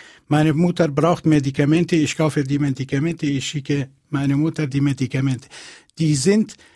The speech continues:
nicht Alltagsaufgabe. Ha? Aber wenn du, wenn deine Mutter krank ist und zu Hause ist, du musst jeden Tag staubsaugern, du musst jeden Tag zwei, dreimal kochen und du musst jeden Tag einkaufen gehen.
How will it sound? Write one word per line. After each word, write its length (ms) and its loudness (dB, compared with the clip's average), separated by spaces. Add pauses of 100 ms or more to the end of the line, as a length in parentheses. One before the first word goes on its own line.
(120)
nicht 360 2
Alltagsaufgabe. 1400 0 (540)
Ha? 200 0 (280)
Aber 340 2
wenn 280 4
du, 400 4
wenn 400 2
deine 260 4
Mutter 320 2
krank 400 -2
ist 200 -2
und 200 -4
zu 200 0
Hause 340 2
ist, 260 -2
du 80 2
musst 200 2
jeden 260 0
Tag 280 2
staubsaugern, 840 0
du 120 -2
musst 160 -2
jeden 280 -2
Tag 240 -2
zwei, 260 2
dreimal 480 2
kochen 400 0
und 180 0
du 120 -2
musst 220 -2 (260)
jeden 320 -2
Tag 240 0
einkaufen 720 2
gehen. 300 0